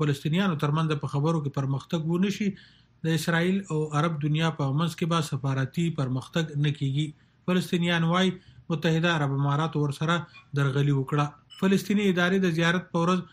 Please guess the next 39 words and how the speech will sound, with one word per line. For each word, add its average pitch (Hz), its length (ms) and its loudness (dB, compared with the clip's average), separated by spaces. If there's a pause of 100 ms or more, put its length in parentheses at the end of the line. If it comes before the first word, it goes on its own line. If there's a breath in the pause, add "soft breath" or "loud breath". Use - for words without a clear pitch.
(180 loud breath)
په 156 140 2
اماراتو 170 460 2 (220)
غږ 185 160 2
وکړ 185 240 0 (100)
چې 147 260 -2
اسرائیل 156 420 0
سره 165 240 -2
د 139 80 0
لوزنامې 139 500 0
نه 165 140 0
دی 185 80 4 (420 loud breath)
په 151 140 -4
سملاسي 156 460 0 (100)
توګه 135 220 0 (280)
په 131 140 -2
شا 135 120 0 (120)
شي. 151 120 -2 (460 loud breath)
فلسطیني 196 480 2
ډلې 185 340 2
حماس 165 400 2 (140)
هم 185 260 2 (300 loud breath)
د 165 140 2
اسرائیل 175 420 0
او 147 120 0 (100)
د 151 100 0
متحده 156 500 0 (140)
عرب 143 240 0
اماراتو 147 500 0
د 135 140 0
لوزنامې 135 480 -2
مخالفت 143 580 -2
کړي. 143 180 0 (400 soft breath)
د 208 160 2
یورپي 196 300 4
ملکونو 175 360 2
ترڅنګ 170 360 0
د 147 180 0
دنیا 156 240 2 (400 loud breath)
یو 175 100 2